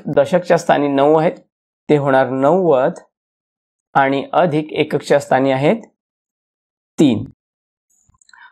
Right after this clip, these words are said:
पुढील संख्या आहे छत्तीस हजार आठशे एक, त्यामुळे पहिल्या बॉक्समध्ये येणार तीस हजार अधिक इथे सहा आहेत हजारच्या स्थानी, त्यामुळे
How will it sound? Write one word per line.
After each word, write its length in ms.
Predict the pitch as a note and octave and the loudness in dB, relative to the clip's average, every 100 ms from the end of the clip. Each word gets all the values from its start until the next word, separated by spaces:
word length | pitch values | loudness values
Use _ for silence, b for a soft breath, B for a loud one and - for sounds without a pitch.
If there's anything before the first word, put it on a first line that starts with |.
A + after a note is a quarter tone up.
| _ | _
पुढील 220 | F3 G3+ A#3 | 2 2 2
संख्या 320 | A3+ G3+ G3 | 0 2 2
आहे 180 | G3 A#3 - _ _ - | 2 0 -6 _ _ 0
छत्तीस 440 | F3+ F#3+ A#3 A3+ | 0 2 0 2
हजार 220 | F#3+ F#3 - | 2 2 0
आठशे 380 | D3+ C#3 - - - - | -2 -4 -4 -4 -4 0
एक, 240 | E3 A2+ - - _ _ _ _ _ _ | -2 -2 -12 -20 _ _ _ _ _ _
त्यामुळे 380 | - D3+ D#3+ C#3+ | 0 2 2 0
पहिल्या 380 | F3 C#3+ C3+ D#3 | 0 -2 0 0
बॉक्समध्ये 480 | E3 E3 - D3+ D3 | 0 -2 -2 -2 0
येणार 300 | C3 C3 D3+ - _ _ _ _ _ _ _ _ _ - | 2 0 -2 -8 _ _ _ _ _ _ _ _ _ 2
तीस 260 | D#3+ G#3 - | 2 2 0
हजार 460 | B2+ B2 A#2+ C#3+ - _ _ _ _ _ _ _ _ _ _ _ | 0 2 2 0 -4 _ _ _ _ _ _ _ _ _ _ _
अधिक 380 | C#3+ D3+ F#3 F#3+ - _ _ | -2 0 -2 -4 -14 _ _
इथे 200 | D3+ F3 | -2 -2
सहा 320 | F#3 F#3+ D3+ D#3 | 0 -2 0 0
आहेत 260 | D3+ E3 F#3+ | 0 -4 -4
हजारच्या 460 | D3+ C3+ C3+ C3 C3 | -2 0 0 -2 -8
स्थानी, 280 | - A2+ A2 - | -4 -6 -6 -4
त्यामुळे 280 | C#3 C#3 | 0 2